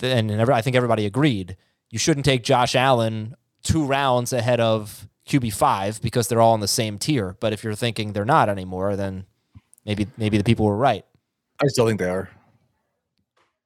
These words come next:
Speaker 1: Okay. Um,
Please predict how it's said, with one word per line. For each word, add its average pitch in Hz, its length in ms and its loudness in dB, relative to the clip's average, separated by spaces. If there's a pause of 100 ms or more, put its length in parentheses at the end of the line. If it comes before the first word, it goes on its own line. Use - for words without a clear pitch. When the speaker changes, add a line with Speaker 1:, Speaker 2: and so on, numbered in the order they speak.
(680)
Speaker 1:
Okay. 95 240 -14 (1120)
Um, 127 680 2